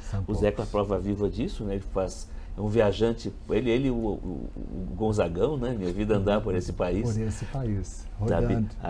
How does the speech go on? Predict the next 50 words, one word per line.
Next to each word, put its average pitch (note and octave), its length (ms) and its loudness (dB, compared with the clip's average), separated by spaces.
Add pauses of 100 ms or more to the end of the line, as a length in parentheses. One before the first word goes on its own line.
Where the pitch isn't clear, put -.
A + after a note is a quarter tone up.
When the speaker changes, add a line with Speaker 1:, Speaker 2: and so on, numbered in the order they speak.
(140)
Speaker 2:
Ajudando G#2 420 2
várias G2+ 360 4
clínicas A#2 500 0
a B2 80 2
poder A2 300 0
ter A2 120 -2
um B2 120 -2
oncogeneticista. A#2 840 -6
Mas - 140 -8
se C3 80 -6
vocês C#3 260 -4
não E3 140 -4
podem D3 300 -2
se B2+ 100 0
dar A2+ 140 0
esse - 160 -6
luxo, A2+ 360 -8 (440)
sabe? E2 340 -8
Contem E3+ 280 -4
com D3+ 120 -6
o D3+ 40 0
laboratório, A#2 680 -2
eu G2+ 120 -4
acho - 180 -8
que A#2 80 -8
é - 20 -10
a - 40 -10
coisa G#2 200 -8
mais - 220 -6
importante. - 560 -8 (300)
E C3 60 -4
o C3+ 40 2
nosso C#3 260 -2
trabalho, B2+ 460 0 (680)
que G#2+ 80 -2
vocês G2+ 280 -4
estão D3+ 160 -2
ajudando B2 380 -4
a G#2 40 0
gente C3+ 240 -6
muito D#3+ 380 -2
aqui - 160 -8
da F2+ 120 -6
Onconews, F2+ 560 -6 (360)
é G#2+ 100 -6
tentar A2+ 320 -4
divulgar A2 460 -2
cada A2 240 -4
vez C#3 240 -4
mais G2 420 -6